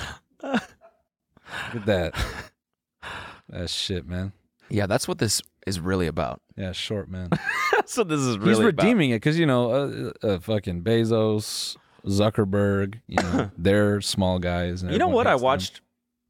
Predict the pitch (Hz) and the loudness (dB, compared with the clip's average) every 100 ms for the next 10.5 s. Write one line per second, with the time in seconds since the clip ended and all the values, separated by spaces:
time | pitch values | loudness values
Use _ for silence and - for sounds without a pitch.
0 | _ _ _ - - 101 98 - - 104 | _ _ _ -20 -6 0 0 0 0 0
1 | 98 101 95 - 92 92 104 98 - 95 | 2 0 0 0 0 2 2 2 0 -2
2 | 87 - - 90 90 - 85 92 95 98 | -4 -8 -8 -2 -2 -2 -2 -2 -2 -4
3 | - - 98 85 82 87 90 92 - _ | -8 -8 -4 -2 -2 -4 -6 -8 -10 _
4 | _ 104 113 80 _ _ _ _ _ _ | _ -2 -2 -4 _ _ _ _ _ _
5 | _ _ _ _ _ - 311 - 277 226 | _ _ _ _ _ -4 -2 0 -2 0
6 | 247 262 240 - 151 214 269 214 185 - | 0 0 -2 -4 0 0 0 -2 -4 -6
7 | 57 - _ - 95 107 110 _ _ _ | -10 -14 _ -6 0 0 -2 _ _ _
8 | _ 160 170 - 165 - 160 160 135 123 | _ 0 0 2 2 0 0 2 2 2
9 | 117 117 107 104 92 87 90 98 127 101 | 2 0 2 2 0 0 0 0 0 0
10 | 90 - 110 85 | -2 -2 -2 0